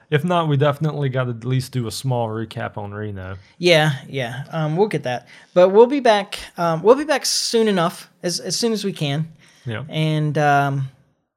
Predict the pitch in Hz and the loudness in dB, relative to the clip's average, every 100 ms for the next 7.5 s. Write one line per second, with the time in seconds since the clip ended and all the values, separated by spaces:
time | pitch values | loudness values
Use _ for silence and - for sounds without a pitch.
0 | _ _ _ _ _ 151 131 117 143 143 | _ _ _ _ _ -4 -4 -4 -6 -6
1 | - 151 143 151 147 151 160 160 147 151 | -8 -6 -4 -2 -2 0 2 2 2 -2
2 | 139 151 143 139 135 123 123 - _ _ | -2 -2 -2 -4 -8 -8 -12 -16 _ _
3 | _ 123 120 117 131 151 151 147 139 131 | _ -6 -6 -6 -4 -2 0 0 0 -2
4 | 135 131 135 127 131 123 131 127 127 110 | -6 -6 -8 -6 -6 -4 -6 -6 -8 -8
5 | 131 135 127 123 127 127 123 123 123 120 | -12 -8 -6 -6 -6 -6 -6 -8 -8 -6
6 | 123 - - 131 123 113 - - 135 131 | -8 -10 -14 -8 -8 -8 -14 -12 -12 -8
7 | 139 117 - 120 - | -8 -8 -10 -10 -14